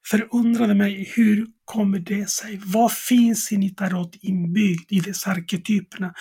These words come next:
Vad finns för symboler, för kunskap? Så det kommer fram till den personen.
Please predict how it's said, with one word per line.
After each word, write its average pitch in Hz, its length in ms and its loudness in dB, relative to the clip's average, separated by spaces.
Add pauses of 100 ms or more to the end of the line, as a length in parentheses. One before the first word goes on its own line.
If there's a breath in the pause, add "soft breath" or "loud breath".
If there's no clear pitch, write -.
(380 loud breath)
Vad 240 120 0
finns 240 640 2 (280 loud breath)
för 220 120 2
symboler, 196 880 2
för 185 340 -4
kunskap? 190 720 -6 (500 loud breath)
Så 190 640 -4 (200)
det 202 140 -2
kommer 196 240 2
fram 175 720 0 (100)
till 180 140 -2
den 180 120 -4
personen. 208 640 -8